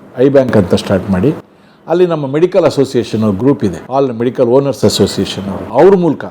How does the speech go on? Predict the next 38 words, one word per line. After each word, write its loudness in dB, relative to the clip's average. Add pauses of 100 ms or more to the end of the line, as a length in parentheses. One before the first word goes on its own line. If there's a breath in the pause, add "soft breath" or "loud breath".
(340)
ಬಂದ್-, -2
ಮಂಜುನಾಥ್ 2
ಅಂತ 0
ಒಬ್ರು 2
ಇದ್ರು, 0
ಅವರ 2
ಲೀಡರ್‌ಶಿಪ್‌ನಲ್ಲಿ 0 (280)
ಅಲ್ಲಿ -6
ಐ 2
ಬ್ಯಾಂಕ್ 0
ಓಪನ್ 2
ಮಾಡಿ, -2
ತೀರೋಗಿರೋರ 2
ಮನೆಯಲ್ಲಿ 2 (120)
ಕಣ್ 2
ಕಲೆಕ್ಟ್ 0
ಮಾಡ್ತಾ 0
ಇದ್ದೀವಿ. -4
ಶಂಕರ್ 0
ಹಾಸ್ಪಿಟಲ್ 0
ಅಂತಿದೆ, 2 (100)
ಅದು 2
ಕೂಡ 0
ಧಾರ್ಮಿಕವಾಗಿರುವಂಥ -2
ಹಾಸ್ಪಿಟಲ್. 0
ಅದು -2
ದೇಶದಲ್ಲಿ 2
ಸುಮಾರು 4
ಹದಿನಾರು 0
ಹದಿನೇಳು 0
ಸ್ಟೇಟಲ್ಲಿದೆ. 0
ಚಾರಿಟಬಲ್ 2
ಆರ್ಗನೈಸೇಷನ್, -6
ಅವ್ರ 2
ಜೊತೆ 2
ಟೈ 2
ಅಪ್ 2
ಮಾಡಿಸ್ದೆ. -12